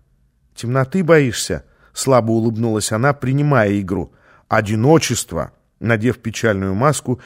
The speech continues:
Леонид сложил лапки на груди. "И зря!" Настраивая струны, он не рассчитал сопротивления, и самое тонкое, самое нежное, которое могла бы вот-вот запеть, звякнуло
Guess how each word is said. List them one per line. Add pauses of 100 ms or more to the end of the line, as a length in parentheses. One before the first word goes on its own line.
(160)
Леонид
сложил
лапки
на
груди. (420)
"И
зря!" (240)
Настраивая
струны, (360)
он
не
рассчитал
сопротивления,
и
самое
тонкое, (280)
самое
нежное,
которое
могла
бы (220)
вот-вот
запеть, (260)
звякнуло